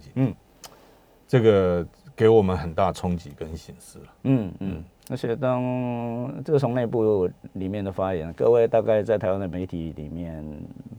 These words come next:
Speaker 2: 不会听到，陈永峰大概第一次讲，格-，格伦斯-，呃，泽连斯基。
Speaker 1: 泽连斯基，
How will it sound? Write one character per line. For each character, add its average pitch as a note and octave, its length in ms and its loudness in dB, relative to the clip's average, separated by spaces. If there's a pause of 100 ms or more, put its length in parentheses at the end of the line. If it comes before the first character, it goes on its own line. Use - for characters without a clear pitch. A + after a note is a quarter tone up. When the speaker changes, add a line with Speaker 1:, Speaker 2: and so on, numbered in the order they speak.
(120)
Speaker 2:
不 F2+ 100 -6
会 F#2 80 -4
听 F2+ 180 -8
到， E2 360 -6
陈 A#2+ 100 -4
永 A2+ 80 -2
峰 A2+ 140 -4
大 A#2+ 80 -2
概 G2+ 160 0
第 A2 160 -4
一 - 20 -6
次 G#2 160 -8
讲， D2+ 200 -8
格-， B2+ 220 0 (300)
格 B2 140 0
伦 B2+ 120 2
斯-， C#3 220 -6
呃， A2 400 6
泽 B2 160 6
连 D#3+ 100 4
斯 E3+ 120 -4
基。 D#2 180 -4 (140)
Speaker 1:
泽 G#2 60 4
连 F#2+ 180 2
斯 F#2+ 240 -6
基， - 60 -16